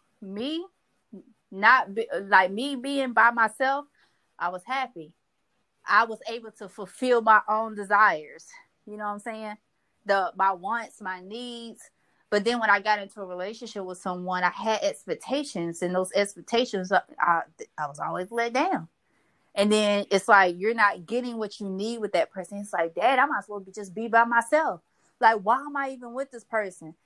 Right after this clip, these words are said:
They're not making me happy. They're not wanting to do anything. It's like, I feel like I'm dating myself.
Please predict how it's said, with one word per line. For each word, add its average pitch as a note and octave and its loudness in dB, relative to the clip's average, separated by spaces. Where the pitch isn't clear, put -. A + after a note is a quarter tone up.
They're A#3 -2
not A#3+ 0
making G3+ -10
me C#3+ -16
happy. C4 0
They're A#3 2
not G3+ 2
wanting D3 -12
to C#3 -16
do C4 -4
anything. A#3 -6
It's G3 0
like, G3 4
I F#3 -2
feel A3 0
like F#3+ 2
I'm F3+ -4
dating F3+ -10
myself. B3+ 4